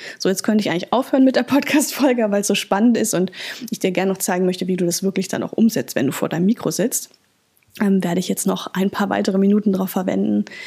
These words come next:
äh, dich da mit Infos zu versorgen. Denn das ist mir an dieser Stelle total wichtig und das ist in gewisser Weise mein Wirken gerade,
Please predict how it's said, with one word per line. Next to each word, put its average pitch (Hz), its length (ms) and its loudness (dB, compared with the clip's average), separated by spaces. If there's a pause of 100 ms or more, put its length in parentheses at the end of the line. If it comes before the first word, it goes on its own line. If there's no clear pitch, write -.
(180)
äh, 190 160 -2
dich 190 200 -4
da 202 140 -2
mit 196 120 2
Infos - 380 0
zu - 100 -6
versorgen. 190 480 -4
Denn 185 100 0
das 190 160 -2
ist 202 160 -4
mir 220 300 4
an 190 100 -4
dieser 185 220 -2
Stelle - 260 -4
total 190 440 -2
wichtig 196 280 -2
und 190 60 -2
das 190 140 -2
ist 214 160 -2
in 208 80 4
gewisser 202 340 2
Weise 196 180 0
mein 190 380 2
Wirken 190 300 0
gerade, - 380 -2